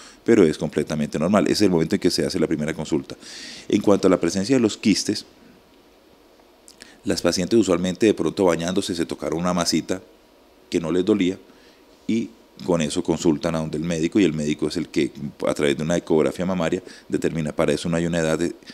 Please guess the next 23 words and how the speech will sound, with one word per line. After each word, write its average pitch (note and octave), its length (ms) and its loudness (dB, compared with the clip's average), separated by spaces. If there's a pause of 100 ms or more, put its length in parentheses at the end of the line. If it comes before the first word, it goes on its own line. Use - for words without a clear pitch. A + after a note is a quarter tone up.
(100)
específica, - 600 -4
para C#2+ 160 -2
la D2 100 0
ecografía D2 420 0
no F2 60 -6
hay E2 60 -6
ninguna D#2+ 280 -4
edad. F2 240 -2 (640)
En F#2+ 160 0
otras F#2+ 240 2
ocasiones, F2+ 720 0
eh, C#2+ 640 2
por D#2+ 100 6
el D#2 100 4
uso D#2+ 200 2
del E2+ 80 6
brasier, D#2 600 0 (1120)
eh, D#2+ 420 2
aprieta E2+ 600 2
y E2 100 0
empieza D2+ 280 -2
a E2+ 40 6
doler E2+ 380 4